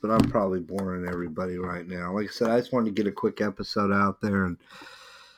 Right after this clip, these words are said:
and just remind everybody, just go out and have fun. It's pinball. It's fun. Don't take it too seriously. Or, as a very wise man, old Navy buddy once told me when I was a young buck,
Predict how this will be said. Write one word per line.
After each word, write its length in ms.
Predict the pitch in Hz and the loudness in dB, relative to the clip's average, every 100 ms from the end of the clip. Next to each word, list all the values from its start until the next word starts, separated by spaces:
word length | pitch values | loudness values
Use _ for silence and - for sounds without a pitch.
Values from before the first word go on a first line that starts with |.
| _ _ - | _ _ -4
and 100 | 226 | 2
just 220 | - - | 2 4
remind 460 | 214 147 135 135 | 6 10 10 10
everybody, 580 | 120 104 98 98 95 92 | 8 8 6 6 6 4
just 320 | 90 180 - | 0 -6 -6
go 140 | - 381 | -6 -4
out 180 | 370 285 | -4 -4
and 80 | |
have 240 | 170 - 226 - | -2 -2 -4 -2
fun. 460 | 123 143 131 101 | 2 4 4 4
It's 220 | 101 - - - | 0 -4 -8 -2
pinball. 760 | 180 170 147 127 110 104 117 | 0 2 4 6 6 6 4
It's 200 | 147 - - | 2 -2 0
fun. 600 | 151 156 147 139 117 98 | 4 6 6 6 4 2
Don't 180 | 120 123 | 2 0
take 220 | 127 - | -2 -2
it 100 | 104 | -6
too 160 | - 98 | -4 -6
seriously. 680 | - 90 80 - - - - _ _ _ _ - - - - - | -6 -8 -8 -12 -12 -16 -20 _ _ _ _ -20 -16 -16 -16 0
Or, 340 | 101 117 151 | 6 8 8
as 180 | 113 92 | 6 2
a 40 | |
very 220 | 90 120 131 | 4 6 8
wise 420 | 117 120 120 - | 8 8 6 4
man, 400 | 107 104 107 107 _ _ _ - | 4 4 2 0 _ _ _ -4
old 240 | 98 104 | 0 2
Navy 300 | 101 90 90 | 4 2 0
buddy 380 | 82 92 90 87 | 0 0 0 -2
once 360 | 95 90 - - | -4 -4 -6 -10
told 240 | 90 87 | -6 -4
me 200 | 92 98 - | -4 -4 -8
when 120 | 104 | -8
I 80 | 98 | -6
was 140 | 82 | -6
a 100 | 90 | -4
young 300 | 87 87 85 | -2 -2 -4
buck, 400 | 80 92 95 - | -4 -2 -2 -4